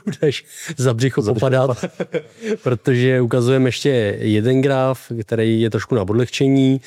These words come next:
Speaker 1: ale na odlehčení <laughs> jenom částečně, eh, protože, eh, dost právě vystihuje to, co Žoli zmiňoval na tom začátku, že, eh,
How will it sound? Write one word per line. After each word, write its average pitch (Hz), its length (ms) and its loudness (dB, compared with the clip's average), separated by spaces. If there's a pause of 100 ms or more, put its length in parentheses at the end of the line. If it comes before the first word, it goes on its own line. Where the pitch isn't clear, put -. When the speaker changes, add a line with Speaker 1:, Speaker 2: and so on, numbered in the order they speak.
(360)
Speaker 1:
ale 113 760 0
na 120 160 -2
odlehčení 120 600 0 (120)
<laughs> - 100 -6
jenom 117 440 2 (720)
částečně, 131 920 -2
eh, - 460 -10 (260)
protože, 113 1080 0
eh, 120 360 -6 (260)
dost 107 460 -2
právě 107 320 0
vystihuje 104 640 2
to, 104 140 -8
co 110 200 -4
Žoli 104 220 2
zmiňoval 104 320 2
na 98 60 0
tom 110 120 -2
začátku, 101 500 -2
že, 101 140 0
eh, 101 640 -2